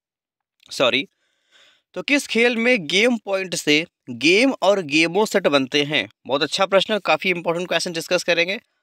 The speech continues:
आप लोग क्लास को सपोर्ट करिएगा। तो किस खेल में गेम पॉइंट से गेम और गेमो सेट बनते हैं, बताइए।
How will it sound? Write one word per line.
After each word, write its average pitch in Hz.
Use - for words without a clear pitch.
आप 165
लोग 202
क्लास 190
को 196
सपोर्ट 131
करिएगा। 95
तो 135
किस 233
खेल 180
में 160
गेम 185
पॉइंट 180
से 165
गेम 156
और 196
गेमो 160
सेट 160
बनते 123
हैं, 139
बताइए। 127